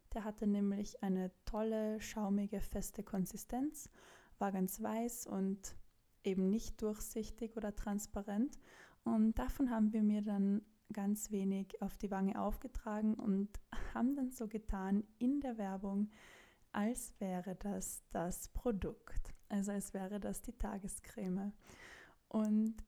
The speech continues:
ich finde das immer wieder, wie gesagt, sehr lustig anzusehen, spannend anzusehen. Deswegen möchte ich das gern mit dir teilen. Aber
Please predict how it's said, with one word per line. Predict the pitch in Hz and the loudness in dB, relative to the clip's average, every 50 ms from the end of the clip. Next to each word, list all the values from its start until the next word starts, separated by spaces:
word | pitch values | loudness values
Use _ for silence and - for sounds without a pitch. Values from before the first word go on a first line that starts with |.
| _ | _
ich | - 220 - | -10 -10 -10
finde | - - 247 240 247 - | -4 0 0 0 0 0
das | 247 - - | -4 -6 -2
immer | - 247 240 240 226 - | 0 2 2 2 0 0
wieder, | 226 220 214 214 208 208 214 214 214 - - - - - - | -2 -2 0 0 0 0 0 -2 -4 -10 -18 -20 -20 -14 -8
wie | - 254 247 | -6 -6 -4
gesagt, | 254 240 233 - 208 190 185 208 - - - | -4 -6 -4 -2 -2 -2 -4 -6 -10 -14 -14
sehr | - - 220 202 | -10 -6 -4 -4
lustig | 185 180 185 220 233 - - - 285 269 - - | -2 -2 -2 -4 -6 -6 -8 -8 -8 -8 -4 -2
anzusehen, | 233 226 226 - - - 214 - - 233 220 220 220 220 | 0 0 0 -2 -4 -12 -14 -10 -6 -4 0 0 2 0
spannend | 220 214 - - - 214 202 196 214 220 220 214 | 0 0 -4 -4 -2 0 2 2 4 4 2 2
anzusehen. | 214 208 202 208 - - 208 - - - 202 196 202 196 | 2 0 0 0 -2 -6 -10 -8 -6 -4 0 0 0 0
Deswegen | 196 190 - - 196 185 185 180 | 0 -4 -6 -4 0 2 2 2
möchte | 175 180 - - - | 2 2 0 -2 -2
ich | - - | -4 -6
das | - 196 - - | -6 -8 -8 -4
gern | - 196 185 180 | 0 2 4 4
mit | 180 180 - | 4 4 2
dir | 208 190 - | 0 2 4
teilen. | - 202 196 196 196 220 277 302 - - - - - - - - - - - - _ - - | 4 4 4 4 4 4 4 2 -2 -10 -20 -20 -20 -20 -20 -20 -20 -20 -20 -20 _ -6 -2
Aber | - 208 208 240 262 294 294 294 311 330 | 0 2 2 2 2 2 2 2 0 -2